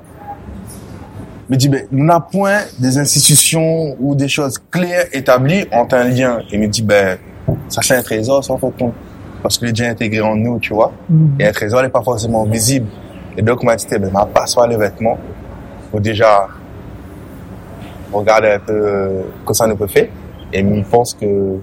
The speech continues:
Speaker 1: ça va peut-être un peu vite dans <laughs> ce que je dis.
Speaker 2: Non.
Speaker 1: Amène, amène, euh, amène tout ça, regarder un peu autrement. Et, euh, et donc voilà. Et donc, euh, après, bon, surtout aussi que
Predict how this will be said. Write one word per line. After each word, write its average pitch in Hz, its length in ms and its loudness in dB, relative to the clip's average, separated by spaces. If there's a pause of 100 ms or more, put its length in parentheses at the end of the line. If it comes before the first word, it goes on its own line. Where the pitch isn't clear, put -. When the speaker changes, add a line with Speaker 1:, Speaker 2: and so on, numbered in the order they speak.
(280)
Speaker 1:
ça 107 140 2
va 123 80 6
peut-être 127 240 2
un 113 240 6
peu 117 160 -2
vite 117 180 2
dans 123 100 6 (120)
<laughs> 139 100 0
ce - 100 -2
que 123 160 0
je 120 60 2
dis. 165 180 6 (200)
Speaker 2:
Non. 247 220 6
Speaker 1:
Amène, 131 440 2 (120)
amène, 120 440 2
euh, 104 400 4 (720)
amène 117 300 2
tout 123 100 -4
ça, 131 160 6
regarder 113 640 6
un 101 200 6
peu - 120 0
autrement. 90 380 0 (1500)
Et, 95 160 0
euh, 92 60 6 (960)
et 95 60 -2
donc 98 320 0
voilà. 95 420 4
Et 101 80 2
donc, 92 180 -4 (120)
euh, 90 200 -2
après, 120 260 2
bon, 123 160 2
surtout 113 260 2
aussi 120 180 0
que 101 480 4